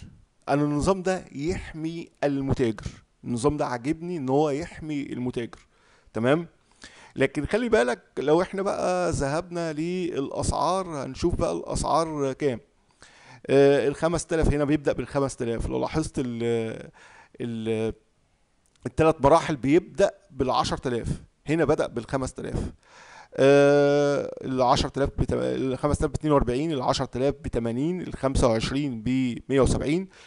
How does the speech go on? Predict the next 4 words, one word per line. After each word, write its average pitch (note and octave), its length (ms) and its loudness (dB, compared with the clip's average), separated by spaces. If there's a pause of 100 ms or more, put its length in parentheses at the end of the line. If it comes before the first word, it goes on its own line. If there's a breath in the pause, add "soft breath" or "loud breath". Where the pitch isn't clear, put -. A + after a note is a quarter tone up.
(140)
الخمسين C3+ 520 -2
بمتين B2 320 2
وأربعين، C3 540 2
المية B2 640 2